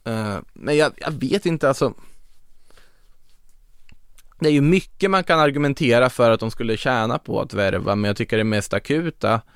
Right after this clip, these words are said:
det som de är mest behov av, det löser sig med Frenkie de Jong, och det är någon form av trygghet. Trygghet, kreativitet, eh,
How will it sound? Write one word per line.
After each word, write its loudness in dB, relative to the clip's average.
det -2
som -2
de 0
är 0
mest 0
behov 0
av, 0
det 0
löser 0
sig 0
med -2
Frenkie -6
de -10
Jong, 0
och -2
det 2
är 2
någon -2
form -6
av -8
trygghet. -6
Trygghet, -2
kreativitet, 0
eh, -2